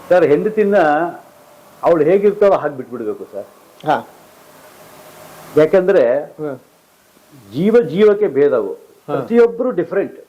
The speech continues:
Speaker 2: ಹಾ.
Speaker 1: ಆ ಹೆಂಡತಿ ನಾನ್ ಅನ್ಕೊಂಡಿರೋ ತರ ಅವಳು ಇರ್ಬೇಕು ಅನ್ನೋದು ತಪ್ಪಾಗತ್ತೆ.
Speaker 2: ಹ್ಮ್.
Speaker 1: ಅವಳು ಹೇಗಿರ್ತಾಳೋ ಹಾಗೆ ಒಪ್ಕೋಬೇಕು ನಾವು.
Speaker 2: ಹ್ಮ್, ಹ್ಮ್.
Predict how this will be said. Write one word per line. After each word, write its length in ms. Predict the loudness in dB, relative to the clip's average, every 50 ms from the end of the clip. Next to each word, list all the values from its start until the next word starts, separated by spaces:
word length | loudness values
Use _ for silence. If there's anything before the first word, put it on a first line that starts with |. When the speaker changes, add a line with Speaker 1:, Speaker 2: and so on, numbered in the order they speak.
| _ _ _ -16
Speaker 2:
ಹಾ. 200 | -14 -14 -14 -14 _ _ _ _ _ _ _ _ _ _ _ _ _ _ -8
Speaker 1:
ಆ 80 | -6
ಹೆಂಡತಿ 680 | -2 0 0 2 2 2 0 2 2 4 4 4 4 2
ನಾನ್ 520 | 0 -2 -6 -4 -2 -2 -2 0 -2 -2
ಅನ್ಕೊಂಡಿರೋ 500 | -2 -2 -2 -2 0 0 0 2 2 2
ತರ 160 | 2 2 2
ಅವಳು 200 | 2 2 0 -2
ಇರ್ಬೇಕು 420 | -4 -4 -2 -4 -4 -4 -4 -8 -8
ಅನ್ನೋದು 320 | -8 -8 -8 -8 -10 -12
ತಪ್ಪಾಗತ್ತೆ. 680 | -8 -6 -4 -4 -4 -2 -4 -4 -4 -4 -10 -16 -20
Speaker 2:
ಹ್ಮ್. 460 | -20 _ _ _ _ -12 -12 -12 -12 -12 _ _ _ _ _ -2
Speaker 1:
ಅವಳು 160 | 0 2 4
ಹೇಗಿರ್ತಾಳೋ 460 | 2 2 2 0 -2 -2 0 2 2
ಹಾಗೆ 220 | 0 0 -4 -4 -4
ಒಪ್ಕೋಬೇಕು 460 | -4 -4 -6 -10 -8 -8 -10 -12 -14 -20
ನಾವು. 180 | _ -20 -20 _ _ _ _ _ _ _ _ _ _ _ _ _ _ _ _ _ _ _ _ _ _ -14
Speaker 2:
ಹ್ಮ್, 140 | -14 -12 -12
ಹ್ಮ್. 100 | -14